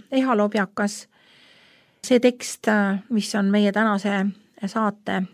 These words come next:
pealkirjaks, on pärit Luuka evangeeliumist, kus Jeesus ütleb Siimonale, et Siimon, Siimon, saatan on püüdnud teid sõeluda nagu nisu, aga mina olen sinu eest palunud, et su usk ära ei lõpeks. Ja kui sa pärast pöördud, siis kinnita oma vendi.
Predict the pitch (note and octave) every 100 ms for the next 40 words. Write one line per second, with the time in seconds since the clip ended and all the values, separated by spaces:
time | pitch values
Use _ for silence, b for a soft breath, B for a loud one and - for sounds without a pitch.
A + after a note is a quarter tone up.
0 | - D4 A#3 G3 G3 F3+ - F#3+ G3+ A3+
1 | G#3+ F#3 _ - F#3+ G3 - _ B3 A#3+
2 | A#3 G#3+ G#3 G3+ A#3 G#3 F#3+ F#3+ - G#3
3 | G3 - - G3 G3 B B B B B
4 | B A3+ A#3 G#3 F#3+ G3+ - G3 F#3+ -
5 | F#3+ F3+ B3+ B3 G#3 F#3+ F#3+ F#3 F#3 F#3
6 | - A#3 G#3+ F#3+ - A3+ G3+ G3 F#3+ B
7 | B B B B - A#3 A3+ G3 F#3 F#3+
8 | A3 G3 G3 F#3 - B3 G#3 F3+ F3+ F#3
9 | G3+ G3 F3+ F3+ G#3 B3+ A#3+ F3 F3 -
10 | b b b F3+ F#3 G3 A3+ C#4 G3+ F#3
11 | F#3 A3 G#3 F#3 - A3+ G#3+ F#3+ F3+ F3
12 | - G3+ - G3+ G3 E3+ F3 F3+ - F3
13 | - - - b b b b - G3 G3+
14 | F#3 G3+ F#3 - A3 G#3 - - G3 -
15 | G3 F3+ F3 F3+ F3+ G3+ F#3 F3+ F3+